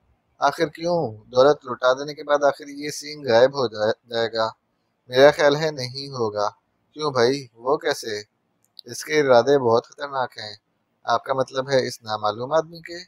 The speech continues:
"हाँ," इसने फौरन कहा। वो मुस्कुराते हुए वहाँ से निकल आए। अब्बा जान मुज-, मुजरिम के बारे में अंदाज़ा लगा चुके हैं और अब वो इसके गिर्द अपना जाल मुकम्मल करने में मसरूफ़ होंगे,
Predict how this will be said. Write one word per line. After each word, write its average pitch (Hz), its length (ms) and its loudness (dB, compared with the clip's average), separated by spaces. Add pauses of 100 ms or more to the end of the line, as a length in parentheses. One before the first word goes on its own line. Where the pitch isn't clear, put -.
(580)
"हाँ," 120 440 2
इसने 131 220 -14
फौरन 123 360 2
कहा। 113 300 2 (580)
वो 127 120 -2
मुस्कुराते 127 540 0
हुए 139 260 0
वहाँ 120 280 0
से 123 160 -10
निकल 104 320 -14
आए। 104 220 -4 (500)
अब्बा 127 260 0
जान 156 240 4
मुज-, 143 300 -4
मुजरिम 127 280 -14
के 143 100 -10
बारे 135 200 2
में 139 120 -8
अंदाज़ा 120 320 -2
लगा 117 300 0
चुके 147 260 -14
हैं 147 320 -12 (240)
और 120 160 -4
अब 135 180 0
वो 147 180 0
इसके 147 340 -4
गिर्द 135 220 -8
अपना 135 200 -4
जाल 123 340 0
मुकम्मल 127 420 -12
करने 131 240 -12
में 123 120 -20
मसरूफ़ 113 420 -18
होंगे, 101 300 -14